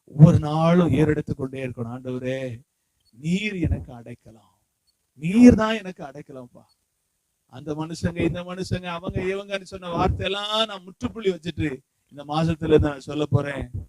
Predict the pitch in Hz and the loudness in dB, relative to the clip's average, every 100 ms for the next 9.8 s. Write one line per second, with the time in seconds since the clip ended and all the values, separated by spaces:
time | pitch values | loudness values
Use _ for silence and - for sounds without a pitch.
0 | _ - 131 - 143 147 - 175 156 160 | _ -20 -20 -8 -6 -6 -4 -2 -2 -4
1 | 160 143 143 113 113 - 95 95 _ _ | -6 -8 -14 -16 -16 -20 -20 -20 _ _
2 | _ _ _ _ _ 127 139 147 156 165 | _ _ _ _ _ -8 -6 -4 -2 -2
3 | 175 - _ _ _ _ _ 123 151 147 | -4 -8 _ _ _ _ _ -12 -10 -8
4 | 143 156 156 143 - 135 135 131 123 104 | -8 -2 -2 -2 -6 -10 -12 -14 -16 -18
5 | - _ _ - 131 175 170 156 143 - | -20 _ _ -4 -4 -2 -6 -8 -12 -10
6 | 180 180 170 165 165 - 160 170 170 170 | -2 -2 0 -2 -2 0 -2 -2 -2 -2
7 | 160 165 165 165 175 156 165 185 185 175 | -2 -4 -2 -2 -2 -2 0 2 0 0
8 | 156 180 185 170 - 170 156 147 143 143 | 0 0 -2 -4 -6 -10 -10 -10 -6 -6
9 | 151 147 131 131 139 113 123 - | -8 -10 -4 -2 -2 -4 -4 -8